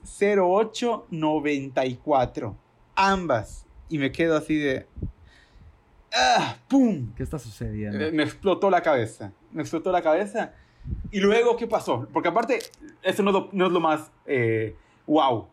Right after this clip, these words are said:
Speaker 1: sino que supimos que nacimos en el mismo lugar.
Speaker 2: O sea, ese momento por sí solo fue como bastante mind-blowing
Speaker 1: Épico.
Speaker 2: para los dos.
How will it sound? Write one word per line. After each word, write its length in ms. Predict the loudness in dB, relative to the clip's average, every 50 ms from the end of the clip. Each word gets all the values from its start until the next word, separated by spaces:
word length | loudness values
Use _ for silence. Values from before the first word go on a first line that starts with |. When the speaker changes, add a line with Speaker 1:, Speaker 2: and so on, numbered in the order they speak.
| _ _ _ _ _ _
Speaker 1:
sino 240 | -8 -2 -2 -2 -2
que 80 | -2
supimos 320 | -6 -4 -2 -2 -2 -2 -2
que 80 | 0
nacimos 320 | -2 0 0 2 0 0 0
en 80 | 0
el 80 | 0 2
mismo 240 | 2 0 0 0 0
lugar. 300 | 0 0 0 -2 -2 0
Speaker 2:
O 40 | 0
sea, 140 | -2 -2 -2 -4
ese 160 | -4 -2 -2
momento 240 | -2 -2 -2 -4 -4
por 100 | -4 -4
sí 100 | -4 -6
solo 360 | -2 -2 0 0 0 -2 -2
fue 200 | -2 -4 -4 -2
como 540 | -2 -2 0 0 0 0 0 -2 -4 -8 -12 _
bastante 1080 | -10 -2 -2 -2 -2 -2 0 0 2 2 2 0 -2 -2 0 2 2 0 0 -2 -6 _ _ _ _ _ _ _ _ _ _ _ _
mind-blowing 840 | -4 -2 0 2 2 2 2 0 0 0 2 2 2 2 4 2 2
Speaker 1:
Épico. 240 | 2 2 -2 -2 0
Speaker 2:
para 180 | 2 2 2
los 280 | 2 2 0 -2 -2 -2
dos. 400 | -2 -2 -2 -2 -8 -14 -20